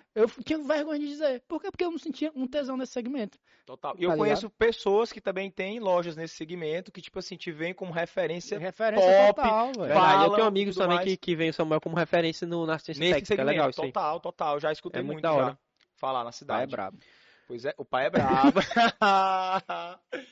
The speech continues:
Speaker 2: Puxa, paizão.
Speaker 3: Ei, cara,
Speaker 1: Ei,
Speaker 3: pois,
Speaker 1: cara.
Speaker 3: bicho,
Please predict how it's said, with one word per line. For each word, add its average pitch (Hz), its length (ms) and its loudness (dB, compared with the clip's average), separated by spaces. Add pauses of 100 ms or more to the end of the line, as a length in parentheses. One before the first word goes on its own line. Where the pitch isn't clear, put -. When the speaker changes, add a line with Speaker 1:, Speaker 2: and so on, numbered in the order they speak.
(340)
Speaker 2:
Puxa, 220 420 -6
paizão. 165 560 2 (920)
Speaker 3:
Ei, 180 200 2
cara, 156 200 2
Speaker 1:
Ei, 147 80 -4
Speaker 3:
pois, 156 220 2
Speaker 1:
cara. 156 60 -12
Speaker 3:
bicho, 160 480 -4